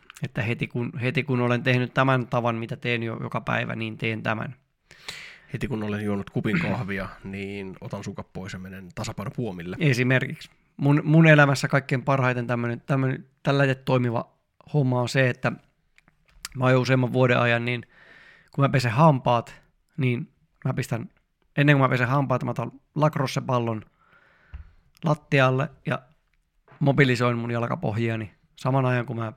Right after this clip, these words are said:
Speaker 1: pesen hampaat.
Speaker 2: Noniin.
Speaker 1: Et se on, se on semmonen, mikä, mikä on hyvä esimerkki tästä niinku habit stackingista.
Speaker 2: Joo.
Speaker 1: Tietenkin tässä tulee se ongelma, että ainakin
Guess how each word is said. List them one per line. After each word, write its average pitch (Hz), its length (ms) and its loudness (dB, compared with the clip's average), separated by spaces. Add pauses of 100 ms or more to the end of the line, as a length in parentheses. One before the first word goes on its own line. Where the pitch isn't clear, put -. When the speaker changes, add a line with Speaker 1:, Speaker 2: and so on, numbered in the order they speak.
Speaker 1:
pesen 123 220 -6
hampaat. 113 440 -8 (200)
Speaker 2:
Noniin. 156 320 2 (1800)
Speaker 1:
Et - 80 -14
se 139 120 4
on, 139 140 2
se 143 80 2
on 143 100 6
semmonen, 127 320 2
mikä, 117 260 -6 (240)
mikä 123 240 -4
on 117 80 -2
hyvä 117 200 4
esimerkki 117 340 -6
tästä - 280 -8
niinku 131 200 -8 (200)
habit 135 280 -2
stackingista. 120 720 -8 (360)
Speaker 2:
Joo. 110 180 -6 (920)
Speaker 1:
Tietenkin 147 280 4
tässä 139 140 2
tulee 147 200 6
se 143 120 6
ongelma, 135 460 4
että 127 280 0 (260)
ainakin 127 360 -4